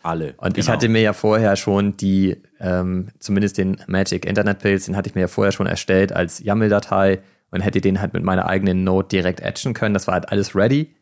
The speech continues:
Speaker 2: Das hat auch auf dem Testnet ja alles funktioniert. Da hätte ich ja nur noch mal Enter drücken müssen und ich hatte halt nur gewartet, dass die Fees runtergehen. Und, ähm, dann hab ich's aber dann doch auch über ein Frontend gemacht, weil das dann viel einfacher war.
Speaker 1: Mhm.
Speaker 2: Und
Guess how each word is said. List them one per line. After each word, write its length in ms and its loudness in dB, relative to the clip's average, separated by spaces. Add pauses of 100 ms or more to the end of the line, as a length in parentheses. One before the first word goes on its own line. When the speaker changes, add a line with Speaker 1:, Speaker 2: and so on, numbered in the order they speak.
(220)
Speaker 2:
Das 180 -6
hat 160 -2
auch 240 0
auf 80 -2
dem 80 -8
Testnet 420 -2
ja 80 0
alles 180 0
funktioniert. 460 0
Da 40 2
hätte 140 0
ich 80 -6
ja 60 0
nur 100 0
noch 120 -2
mal 80 -2
Enter 240 0
drücken 320 -2
müssen 280 -2
und 80 0
ich 100 -4
hatte 160 -2
halt 120 -2
nur 120 0
gewartet, 400 0
dass 100 -4
die 80 -6
Fees 300 -6
runtergehen. 540 0 (600)
Und, 340 0
ähm, 300 0
dann 160 -4
hab 120 -2
ich's 100 -8
aber 140 0
dann 120 0
doch 160 -2
auch 160 -2
über 140 -2
ein 80 -2
Frontend 420 -2
gemacht, 320 -2
weil 60 -2
das 120 -4
dann 100 -4
viel 140 -6
einfacher 380 -2
war. 320 -2
Speaker 1:
Mhm. 440 -8 (420)
Speaker 2:
Und 320 0